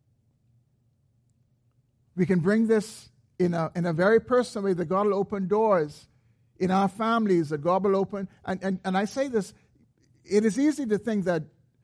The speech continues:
because family is family, the doors are always open. But I think many of us know that even though people can be very close to you, it seems like the door is closed in so many ways. Or there's some hurdle to jump over to be able to talk to them. There's so many things to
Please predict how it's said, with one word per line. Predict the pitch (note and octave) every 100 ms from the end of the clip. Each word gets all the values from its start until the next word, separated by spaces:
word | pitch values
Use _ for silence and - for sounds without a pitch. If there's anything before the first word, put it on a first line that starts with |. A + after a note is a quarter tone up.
| _ _
because | E3+ E3 B3+ A3+
family | - G3+ A3+ B3
is | G3+ D#3+
family, | - G3 G3+ F3
the | D#3+
doors | D3+ E3 F3+
are | E3
always | D#3 E3 F3
open. | F3 F#3 F3+
But | D#3
I | E3
think | A3 G3
many | F3+ A3 B3
of | G3+
us | G3 -
know | F3+ G#3+ F3 - _
that | - F3+
even | G#3+ A#3+ A#3
though | G#3+ G#3 F#3 _
people | B3 A3
can | A3 G#3
be | G3
very | F3 F#3+
close | G3 - A#3 A#3 -
to | G3+
you, | F3+ -
it | - F#3
seems | - B3+ B3+ A3+
like | G#3+
the | F3
door | D#3 F3 E3+
is | D3+
closed | - E3+ E3+ C#3 - - _ _ _ _ _ _ _ _ _ _ _ _ _
in | D3 C#3
so | - G3
many | F#3+ F#3+ F#3+
ways. | F#3 F3 D#3+ - _ - _ _ _ _ _ -
Or | E3
there's | E3+ E3
some | A3
hurdle | G#3 A#3 A3+ G#3+
to | G3+
jump | D#3 F#3+ F#3+
over | F#3+ F#3 F3
to | D#3+
be |
able | E3+ E3+
to | E3
talk | D3+ F#3+ F#3 F#3
to | D#3+
them. | D3
There's | D3 D3+
so | A3+
many | G#3+ G#3
things | G#3+ A3 G#3 -
to | F#3+